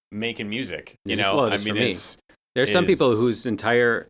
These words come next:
Speaker 2: like, they do intellectual, like, electronic music that is their, that's their thing, and it's, you know, it's almost, you know, algorithmic, and they're real,
Speaker 1: Yeah.
Speaker 2: you know, it,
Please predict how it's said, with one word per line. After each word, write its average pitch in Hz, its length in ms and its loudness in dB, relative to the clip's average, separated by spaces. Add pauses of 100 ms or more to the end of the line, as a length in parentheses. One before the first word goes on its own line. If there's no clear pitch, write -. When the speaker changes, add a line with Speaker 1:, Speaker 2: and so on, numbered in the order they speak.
Speaker 2:
like, 104 280 -4
they 110 200 -2
do 113 240 -4
intellectual, 110 680 -4
like, 101 220 -8
electronic 117 580 -8
music 107 440 -6
that 107 140 -6
is 101 220 -10 (480)
their, 107 160 2 (140)
that's 110 240 -2
their 101 160 -2
thing, 120 380 -6
and 107 160 -8
it's, - 340 -12
you 107 100 -6
know, 92 160 -6
it's - 240 -14
almost, 107 440 -6
you 95 100 -10
know, 92 140 -8
algorithmic, 110 760 -4
and 98 140 -8
they're 92 300 -12 (500)
real, 110 160 0
Speaker 1:
Yeah. - 140 -2
Speaker 2:
you 110 80 -4
know, 95 280 -6
it, 98 160 -10